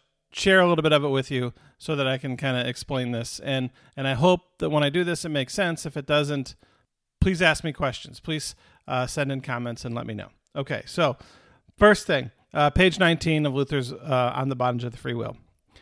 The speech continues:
Uh, so he's writing back to Erasmus, and he said, um, "The, the form of Christianity set forth by you, among other things, has this, that we should strive with all our powers, have recourse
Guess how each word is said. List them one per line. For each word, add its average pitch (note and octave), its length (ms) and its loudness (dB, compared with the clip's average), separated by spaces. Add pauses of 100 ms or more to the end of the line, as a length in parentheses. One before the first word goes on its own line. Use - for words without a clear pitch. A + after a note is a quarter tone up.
(280)
Uh, A#1 260 -8 (460)
so D#3+ 300 6
he's D#3 320 4
writing F#3 320 6
back D3+ 380 6
to C3+ 520 -2
Erasmus, A#2+ 680 -6 (340)
and D3 140 -2
he C#3+ 160 0
said, D3 400 2
um, B2+ 320 0 (220)
"The, C#3+ 120 4
the C#3+ 160 0
form A3 320 6
of G#3+ 80 2
Christianity E3+ 580 2
set E3 240 -2
forth E3 320 -2
by D3 140 4
you, C3 320 0
among E3+ 240 0
other D3+ 220 2
things, D3 260 -4
has D3 220 -2
this, D3 420 -4 (680)
that C#3+ 180 0
we D#3+ 160 0
should D3+ 280 -2
strive F3+ 440 4
with F3+ 100 0
all D#3+ 240 2
our D#3+ 120 4
powers, G#3+ 560 2
have D#3+ 240 -4
recourse G#3+ 680 -2